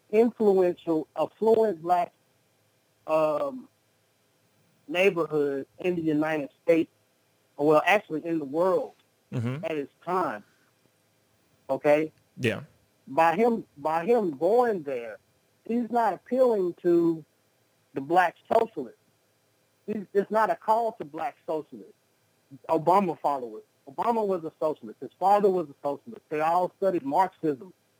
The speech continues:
Speaker 1: That's the
Speaker 2: Right.
Speaker 1: father of socialism. Okay?
Speaker 2: Okay.
Speaker 1: He's not making a call to black socialists and people that are on the left.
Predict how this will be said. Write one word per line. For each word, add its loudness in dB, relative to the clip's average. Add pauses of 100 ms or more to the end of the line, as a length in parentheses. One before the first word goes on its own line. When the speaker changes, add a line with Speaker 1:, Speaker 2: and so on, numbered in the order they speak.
(140)
Speaker 1:
That's 0
the 0
Speaker 2:
Right. -2
Speaker 1:
father 4
of -4 (100)
socialism. -6 (540)
Okay? 0 (240)
Speaker 2:
Okay. -2 (680)
Speaker 1:
He's 4
not 2
making -4
a -8
call -8 (100)
to -4 (120)
black -4 (140)
socialists -4
and -10
people 0
that 4
are 2
on 4
the -2
left. 2